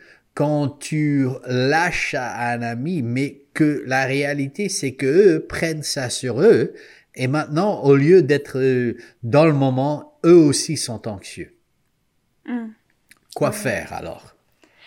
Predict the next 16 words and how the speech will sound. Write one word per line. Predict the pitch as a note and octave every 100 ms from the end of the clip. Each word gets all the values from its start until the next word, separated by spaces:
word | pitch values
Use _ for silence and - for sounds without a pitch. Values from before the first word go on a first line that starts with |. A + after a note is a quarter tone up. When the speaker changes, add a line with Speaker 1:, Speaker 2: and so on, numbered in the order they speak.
| - _
Speaker 2:
Ouais. | A#3+ G#3
Speaker 1:
Quoi | G#3 G3+
faire ? | - - - _ - _ _ _ -
Speaker 2:
Pour, | A3+ _
pour | A#3 A3+
vrai, | C4
c'est | C#4 A#3+ G#3 F3+
vraiment | G3+ G#3 A3
intéressant | C#4 C4 F#3+ F#3+ A#3 A3+
que | - G3+ G3
tu | - G3
dis | F3 F#3+
ça | - G#3+ A3
parce | A3 F#3+ -
que, | - F#3 F3 F3 - F3+
euh, | F3+ F3+ F3+ F#3 F#3